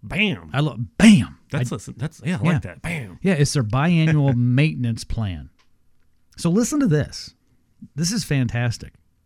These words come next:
Speaker 2: You can get two visits a year from Abacus per system. One in the spring and summer. You get it inspected then, and then inspected again in the fall and winter. You get two for only ninety-nine dollars a year with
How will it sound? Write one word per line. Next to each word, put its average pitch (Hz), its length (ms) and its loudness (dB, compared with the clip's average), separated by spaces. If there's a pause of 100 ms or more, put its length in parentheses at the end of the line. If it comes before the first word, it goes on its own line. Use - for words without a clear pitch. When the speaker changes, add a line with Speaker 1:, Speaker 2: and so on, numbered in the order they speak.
(560)
Speaker 2:
You 180 100 2
can 185 100 6
get 156 180 0
two 240 240 4
visits 175 420 0
a 156 80 0
year 131 220 2
from 117 180 -2
Abacus 107 600 -6 (600)
per 156 160 2
system. 120 460 -6 (640)
One 120 400 0
in 196 100 2
the 202 80 0
spring 143 340 -2
and 196 120 0
summer. 98 360 -6 (720)
You 117 80 -16
get 92 140 -6
it - 20 -6
inspected 110 520 -6
then, 95 300 -8
and 135 120 0
then 147 80 2
inspected 180 420 -4
again 156 220 0
in 156 100 0
the 147 80 -4
fall 156 520 -4 (280)
and 151 200 0
winter. 156 420 -4 (1500)
You 147 120 2
get 147 240 0
two 160 500 2 (180)
for - 140 -4
only 131 220 2
ninety-nine 135 920 0
dollars 113 440 -2
a 110 80 -4
year 107 260 -2
with 101 160 -6